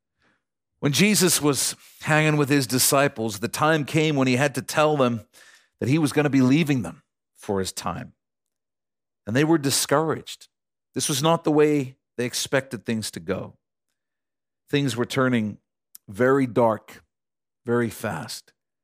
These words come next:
But Jesus didn't tell them, "Hey guys, why don't you go watch an inspiring movie to make yourself feel better?" He didn't say, "Listen, check out my Facebook feed. I'm gonna be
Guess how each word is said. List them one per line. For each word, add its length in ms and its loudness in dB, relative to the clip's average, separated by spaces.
But 120 -2
Jesus 320 2
didn't 240 0
tell 180 2
them, 140 0
"Hey 200 2
guys, 320 0
why 180 -2
don't 240 -6
you 80 -8
go 200 -2
watch 420 -4
an 140 -4
inspiring 840 -4
movie 380 -8
to 100 -18
make 260 -16
yourself 360 -8
feel 280 -8
better?" 340 -16
He 100 4
didn't 180 2
say, 220 4
"Listen, 360 0
check 320 -4
out 200 0
my 160 0
Facebook 580 -6
feed. 340 -10
I'm 140 -6
gonna 200 0
be 300 -4